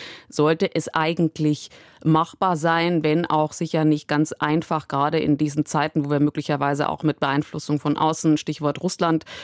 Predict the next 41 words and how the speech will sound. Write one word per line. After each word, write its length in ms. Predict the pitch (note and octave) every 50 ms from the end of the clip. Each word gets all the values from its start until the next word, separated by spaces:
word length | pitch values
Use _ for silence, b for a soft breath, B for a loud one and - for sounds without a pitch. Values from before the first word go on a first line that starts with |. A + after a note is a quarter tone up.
| B B B B
möglicherweise 800 | E3+ E3+ - F3 D#3 - D#3 D3 D#3 D3+ D3+ D3+ C#3+ D3+ C#3+
rechnen 360 | D#3 - - F3 D#3+ D3+ D3 -
müssen. 600 | D#3+ D#3 D#3+ E3 G3 A3+ - - - A3 A3 G#3+ B B B B B B B
Ähm, 420 | - F3 E3+ E3+ F3 E3+ - - -
wenn 160 | F#3 F3+ F#3
man 200 | G3+ G3 G3 G3
jetzt 380 | F#3 F#3 F3+ F#3 - - - -
diesen 260 | G3 F#3+ G3 F3 F#3
dreiundzwanzigsten 800 | E3 D#3 D#3+ E3 F3 F3+ - - E3+ E3 D#3+ E3+ E3 - - E3
Februar 460 | - - E3+ D#3+ D#3 - C#3+ D3+ D3+
nimmt, 460 | D3+ D3+ D#3+ E3+ F3 F3 E3 D#3 - -
dann 240 | D#3 D#3+ E3 D#3+
wird 200 | E3 E3+ F3+ -
es 320 | - E3+ - - - - -
so 220 | E3 E3+ G3 G#3+
sein, 560 | G#3+ F3 F3 G3 F#3+ G3+ A3 B3 B3+ C4 C4
und 240 | - - F3 E3+ -
das 220 | E3 D#3 - - -
ist 220 | - - - -
im 60 | E3+
Moment, 280 | E3 E3 E3 D#3+ D#3+ D#3+
steht 160 | - F#3 E3
im 60 | E3+
Moment 260 | F3 E3+ E3+ E3+ D#3+
im 80 | D#3 D#3+
Raum, 280 | D3 D3 D3+ E3+ F#3 F3
dass, 280 | E3+ D#3+ - - -
äh, 140 | - - - -
Olaf 300 | - D#3 F3 E3 D#3+ -
Scholz 240 | - F3 E3+ E3+ D#3+
am 100 | D3+ C#3+
sechzehnten 640 | C3+ D3 F3 G3+ - - - A3+ G#3+ G3+ - G3 F#3
zwölften 560 | - - F#3+ F#3 F3+ - - E3+ F3 F3 E3
vielleicht 460 | - - E3 E3 E3 E3+ F3+ F3 -
die 60 | G3+
Vertrauensfrage 720 | - F#3+ E3+ - - E3+ E3+ F3 F#3+ - - - F3 E3 F3+
stellt. 300 | F3 - F#3 F3 F3 -
Das 100 | E3 -
muss 160 | F3+ E3 D#3
noch 120 | E3+ E3+ -
abschließend 600 | E3 - - - E3 D#3+ D#3+ - D#3+ D#3+ D#3+